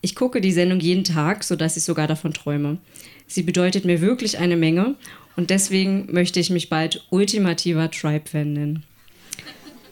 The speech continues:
So, und nun zu der Geschichte. Die hat übrigens zwei Titel.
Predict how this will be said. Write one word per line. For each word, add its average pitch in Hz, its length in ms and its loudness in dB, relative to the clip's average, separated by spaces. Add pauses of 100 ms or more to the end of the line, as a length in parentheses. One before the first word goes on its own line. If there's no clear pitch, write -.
(280)
So, 175 360 2 (140)
und 185 180 4
nun 240 200 2
zu 226 120 0
der 190 120 2
Geschichte. 151 560 -4 (1000)
Die 170 60 -2
hat 156 100 -2
übrigens 165 440 0
zwei 156 300 -2
Titel. 220 420 0